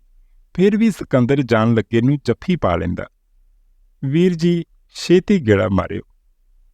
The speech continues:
ਬਾਊ ਜੀ ਸਿਕੰਦਰ ਦਾ ਵਤੀਰਾ ਮਾੜਾ ਕਰਕੇ ਇੰਜ ਜਤਾ ਦਿੰਦੇ, ਉਸ ਦੇ ਭਰਾ ਨੂੰ ਸਿਕੰਦਰ ਹੀ ਗਲਤ ਲੱਗਦਾ। ਉਹੀ ਗੁਰ ਜਗਨ ਕੋਲ ਵੀ ਸੀ।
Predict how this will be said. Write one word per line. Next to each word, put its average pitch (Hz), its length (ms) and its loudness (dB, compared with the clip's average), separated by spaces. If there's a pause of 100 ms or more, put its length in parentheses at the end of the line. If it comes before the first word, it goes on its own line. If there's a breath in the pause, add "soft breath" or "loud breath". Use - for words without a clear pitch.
(300)
ਬਾਊ 135 320 4
ਜੀ 214 240 0
ਸਿਕੰਦਰ 120 540 0
ਦਾ 160 160 0
ਵਤੀਰਾ 120 480 0
ਮਾੜਾ 110 340 0
ਕਰਕੇ 131 600 -4
ਇੰਜ 156 220 0
ਜਤਾ 107 400 0
ਦਿੰਦੇ, 95 360 -4 (460)
ਉਸ 151 160 -2
ਦੇ 170 160 2
ਭਰਾ 104 360 2
ਨੂੰ 101 160 -4 (440)
ਸਿਕੰਦਰ 170 580 0
ਹੀ 147 200 0
ਗਲਤ 110 300 0
ਲੱਗਦਾ। 82 420 -6 (640)
ਉਹੀ 190 300 2
ਗੁਰ 113 320 0 (360)
ਜਗਨ 160 320 2
ਕੋਲ 120 240 0
ਵੀ 104 160 -4
ਸੀ। - 260 -12